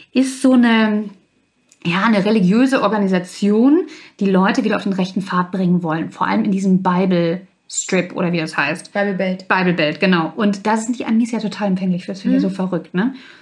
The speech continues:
Speaker 1: So, und dann hat man nämlich festgestellt, dass auf einmal Mercy Ministries so ultra viel Kohle gemacht hat, dann das ganze Geld aber wieder weg ist und auf irgendwelche Offshore-Konten gesetzt worden
Speaker 2: Mhm.
Speaker 1: ist, in, irgendwo in Panama.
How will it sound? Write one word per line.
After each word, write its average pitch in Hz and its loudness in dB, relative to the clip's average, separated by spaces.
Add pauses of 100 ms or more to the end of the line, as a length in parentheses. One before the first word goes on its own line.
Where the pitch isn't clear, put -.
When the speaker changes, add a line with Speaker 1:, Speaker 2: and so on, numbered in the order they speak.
(280)
Speaker 1:
So, 185 2
und 202 -4
dann 262 2 (340)
hat - -4
man 285 4
nämlich - 0
festgestellt, 277 -2
dass 208 -10
auf - -14 (140)
einmal 233 2
Mercy 240 2
Ministries 202 0
so 214 -2 (460)
ultra 359 2
viel 269 -2
Kohle 269 2
gemacht 180 -2
hat, 277 -4 (460)
dann 262 2
das 233 -4
ganze 269 0
Geld 233 -2
aber 190 -2
wieder 180 0
weg - -2
ist 220 -2 (220)
und 240 0
auf 226 -8
irgendwelche 240 -2
Offshore-Konten 285 -8
gesetzt 190 -12
worden 196 0
Speaker 2:
Mhm. 190 -4
Speaker 1:
ist, 208 -4
in, 214 0
irgendwo 233 2
in 220 0
Panama. 175 0